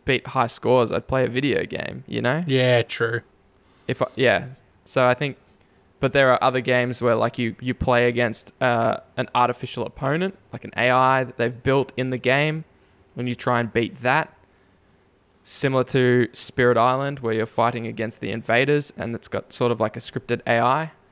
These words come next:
Speaker 2: Yep.
Speaker 1: Those games are nice and engaging, but they're sort of like, you win or you lose, and that's it. And then you
Speaker 2: Yeah.
Speaker 1: play again to try and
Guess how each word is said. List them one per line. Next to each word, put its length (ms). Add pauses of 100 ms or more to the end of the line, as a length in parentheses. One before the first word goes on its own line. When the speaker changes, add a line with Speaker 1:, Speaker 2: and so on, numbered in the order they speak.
(420)
Speaker 2:
Yep. 260 (300)
Speaker 1:
Those 240
games 280
are 60
nice 260
and 80
engaging, 540
but 180
they're 180
sort 200
of 80
like, 240
you 120
win 360 (260)
or 120
you 160
lose, 520 (880)
and 140
that's 220
it. 160 (360)
And 140
then 80
you 80
Speaker 2:
Yeah. 160
Speaker 1:
play 80
again 280
to 100
try 320
and 140